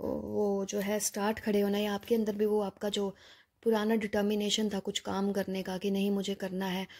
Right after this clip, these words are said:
वो जोश आपके अंदर आ सकता है। क्योंकि जनरल रीडिंग है ना भाई, तो सबके लिए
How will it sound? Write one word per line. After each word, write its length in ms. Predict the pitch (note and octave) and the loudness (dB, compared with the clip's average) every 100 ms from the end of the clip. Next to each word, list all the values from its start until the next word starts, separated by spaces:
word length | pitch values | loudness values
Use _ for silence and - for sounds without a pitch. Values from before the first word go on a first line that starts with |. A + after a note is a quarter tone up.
| - - | -16 -4
वो 60 | A3 | -2
जोश 380 | F#3+ A3 A3 G#3 | 4 6 6 2
आपके 240 | F#3 G3+ | 0 -2
अंदर 240 | F#3+ F#3 | 0 0
आ 120 | F3+ F3 | 0 -2
सकता 320 | F#3+ - F3+ | -6 -8 -10
है। 180 | F3 G3+ _ _ _ _ _ _ | -8 -10 _ _ _ _ _ _
क्योंकि 160 | - G#3 | -6 -6
जनरल 460 | G#3 F#3+ F#3+ B3+ | -2 -2 4 4
रीडिंग 320 | A#3+ F3 F3 F3+ | 4 0 -4 -4
है 60 | |
ना 140 | F3+ F#3+ | -4 -2
भाई, 220 | G3 F#3+ - - - | -2 -4 -12 -18 -6
तो 320 | G#3 G#3 G#3 | -2 -2 -2
सबके 320 | - A3+ B3 | -4 -6 2
लिए 220 | A#3+ A#3+ | 2 2